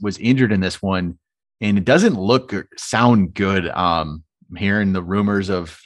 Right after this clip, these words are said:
A C L, M C L on Twitter, so it's not great. So with Jameis out, there was no Taysom Hill this week because of concussion. Trevor Siemian comes in and leads the Saints to a win. It was sixteen for twenty-nine and a hundred fifty-nine yards and a touchdown.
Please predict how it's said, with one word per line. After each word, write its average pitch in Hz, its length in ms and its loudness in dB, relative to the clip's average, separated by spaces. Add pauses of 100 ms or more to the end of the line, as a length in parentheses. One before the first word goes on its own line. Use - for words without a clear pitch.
(120)
A 95 180 -4
C 95 260 -2
L, 95 220 4
M 104 160 0
C 92 180 -4
L 82 380 -2
on 82 180 -8
Twitter, 90 400 -2
so 82 480 -2 (500)
it's - 100 -10
not 123 160 2
great. 104 440 0 (280)
So 101 260 -4
with 101 200 -2
Jameis 120 360 2
out, 101 360 2
there 95 140 -4
was 107 320 0
no 117 160 2
Taysom 120 380 -2
Hill 135 240 -2
this 95 200 -6
week 90 240 -8
because 92 340 -4
of 82 220 -4 (580)
concussion. 104 460 2
Trevor 101 260 2
Siemian 127 440 0
comes 92 240 -2
in 104 120 0
and 107 160 -2
leads 107 360 -6
the 131 100 -4
Saints 95 360 -4
to 98 140 0
a 90 40 0
win. 85 300 -2
It 78 60 -8
was 80 140 -10
sixteen 98 340 -4
for - 120 -8
twenty-nine 87 480 -2
and 73 120 -6 (600)
a - 40 -18
hundred 95 260 0
fifty-nine 87 300 -4
yards 87 220 -4
and 76 100 -8
a - 60 -18
touchdown. - 520 -6